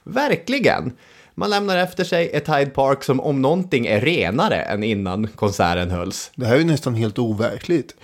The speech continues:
Speaker 1: Ja, det här kan också ha romantiserats i historieskrivningen, så är det ju. Men det övergripande intrycket är att det är fasen ganska enkelt att hålla gratiskonserter.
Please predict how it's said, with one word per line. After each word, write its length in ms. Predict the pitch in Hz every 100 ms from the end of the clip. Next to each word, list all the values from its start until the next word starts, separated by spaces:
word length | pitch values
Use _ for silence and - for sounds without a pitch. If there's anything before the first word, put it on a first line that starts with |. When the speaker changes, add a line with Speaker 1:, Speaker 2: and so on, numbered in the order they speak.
| -
Speaker 1:
Ja, 340 | - 113 110 104 - -
det 80 |
här 140 | 117 113
kan 200 | 113 98
också 240 | 95 -
ha 80 | 92
romantiserats 800 | 92 90 95 - 101 87 85 104
i 40 |
historieskrivningen, 840 | 92 - 95 95 - 104 98 101
så 180 | 98 120
är 160 | 117 107
det 60 |
ju. 160 | 90 92 - - -
Men 340 | - 123 123 127 - _
det 100 | 135
övergripande 720 | 151 143 123 135 143 147 127
intrycket 480 | 117 104 107 110 -
är 100 | 98
att 220 | 95 -
det 140 | 127 120 113
är 40 |
fasen 320 | - 120 117
ganska 220 | 107 - -
enkelt 520 | 131 175 - 101 90
att 80 | 101
hålla 400 | 98 92 85 92 -
gratiskonserter. 1120 | 117 104 - 98 101 95 131 143 92 64 131